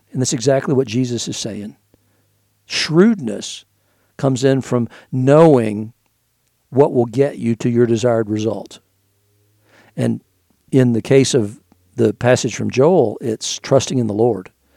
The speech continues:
believing in him, having faith in him, and knowing him with all your heart. Let's be like that. Let's be shrewd. Let's say, "This is what I want"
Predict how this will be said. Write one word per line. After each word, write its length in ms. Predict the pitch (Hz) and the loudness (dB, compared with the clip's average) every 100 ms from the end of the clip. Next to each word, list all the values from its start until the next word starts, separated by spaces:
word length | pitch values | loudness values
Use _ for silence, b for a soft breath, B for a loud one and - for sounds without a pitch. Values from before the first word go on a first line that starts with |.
| _ _ - | _ _ -2
believing 480 | 131 123 143 127 117 | 0 2 0 0 0
in 140 | 110 | -2
him, 260 | 101 101 101 | -4 -6 -8
having 260 | 104 107 | -8 -8
faith 400 | 98 - 143 147 | -10 -6 -6 -6
in 80 | 113 | -14
him, 240 | 98 104 - | -16 -16 -16
and 220 | 123 110 120 | -8 -2 4
knowing 320 | 127 113 90 | 6 4 0
him 260 | 90 - - | -12 -16 -6
with 120 | 110 | 0
all 120 | 107 | 0
your 120 | 98 | 4
heart. 260 | 131 110 - _ b b b b b b b b b b b b b _ _ - | 4 4 0 _ b b b b b b b b b b b b b _ _ -2
Let's 180 | 156 | -2
be 160 | - 240 | 0 0
like 260 | 117 90 - | 2 0 0
that. 280 | 135 104 | -2 -2
Let's 200 | 117 139 | 0 0
be 160 | - 175 | -2 -4
shrewd. 520 | - 160 143 117 95 _ _ _ _ | -4 -2 0 0 -4 _ _ _ _
Let's 220 | 135 - | 0 0
say, 240 | - 175 156 | 0 2 2
"This 240 | 127 147 | 0 -2
is 100 | 165 | 0
what 180 | 156 151 | 4 4
I 120 | 139 | 4
want" 680 | 117 110 117 87 90 - - | 2 2 -2 -4 -10 -18 -20